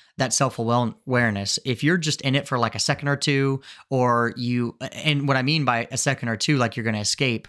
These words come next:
a lot of times students make it worse. So instead of, like, keeping me in the closed guard and just holding me there, students will try to, like,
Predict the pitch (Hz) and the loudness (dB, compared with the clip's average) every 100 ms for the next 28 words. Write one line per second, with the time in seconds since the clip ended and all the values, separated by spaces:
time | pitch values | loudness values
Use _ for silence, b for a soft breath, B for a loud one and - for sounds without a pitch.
0 | B B B 117 131 170 - 131 117 - | B B B 0 2 0 0 0 0 -2
1 | 120 120 113 117 95 104 123 - - - | -2 -2 0 -2 -2 0 0 0 -4 -6
2 | - B B - 147 139 135 135 - 147 | -10 B B 0 0 2 0 0 0 0
3 | 175 160 117 120 107 - - 147 175 170 | 0 0 0 -2 -2 -4 -2 -2 0 0
4 | 170 170 165 165 165 165 151 156 175 190 | 2 2 0 0 0 0 0 0 0 -2
5 | - b b - 131 120 113 - 123 127 | -6 b b -4 0 0 0 -2 -2 0
6 | 151 160 160 156 165 156 - 151 127 120 | 2 2 2 2 0 0 2 2 0 -2
7 | - 127 123 110 107 - | 0 0 2 0 0 -6